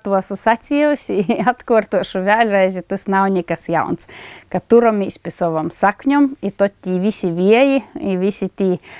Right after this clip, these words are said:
nagaisi, kas tagad, e, plūsās pa pasauli, visaidos veidos, ne tikai slimībā, ka jī visi izpori, saglabājam sevi, saglabājam savus cilvēkus sev apkārt, saglabājam savu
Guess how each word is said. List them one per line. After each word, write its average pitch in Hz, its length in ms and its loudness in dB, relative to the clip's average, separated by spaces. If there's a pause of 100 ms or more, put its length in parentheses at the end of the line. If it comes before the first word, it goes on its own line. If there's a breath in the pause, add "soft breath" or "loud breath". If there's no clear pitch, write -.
(140 loud breath)
nagaisi, 233 680 4
kas - 240 -4
tagad, 175 380 0
e, 165 400 2
plūsās 202 580 0
pa 160 140 -2
pasauli, 226 720 0 (100)
visaidos 190 760 0
veidos, 220 560 2
ne 190 140 -2
tikai 233 400 -2
slimībā, 196 640 0 (340 loud breath)
ka 190 100 2
jī 185 220 2
visi 202 400 2
izpori, 269 560 2 (460 soft breath)
saglabājam 180 800 0
sevi, 214 400 0
saglabājam 185 680 0
savus 175 400 -4
cilvēkus 202 680 0
sev 220 180 2
apkārt, 196 460 -4
saglabājam 170 680 -4
savu 170 360 -2